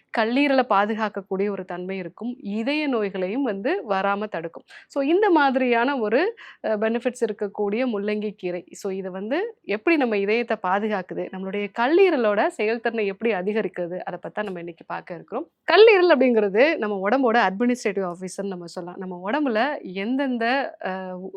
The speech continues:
விஷயங்கள்லாம் இருக்கணும், எந்தெந்த விஷயங்கள்லாம் நம்ம உடம்பை விட்டு வெளியே போகணும்,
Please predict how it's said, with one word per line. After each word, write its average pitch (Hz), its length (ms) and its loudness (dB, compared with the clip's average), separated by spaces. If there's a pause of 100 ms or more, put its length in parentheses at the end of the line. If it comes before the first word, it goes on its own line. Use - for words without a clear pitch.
(160)
விஷயங்கள்லாம் 202 640 -4 (140)
இருக்கணும், 202 420 -4
எந்தெந்த 226 400 -4
விஷயங்கள்லாம் 214 460 -4
நம்ம 202 100 -6
உடம்பை 233 300 0
விட்டு 208 220 -2
வெளியே 196 280 -2
போகணும், 180 400 -10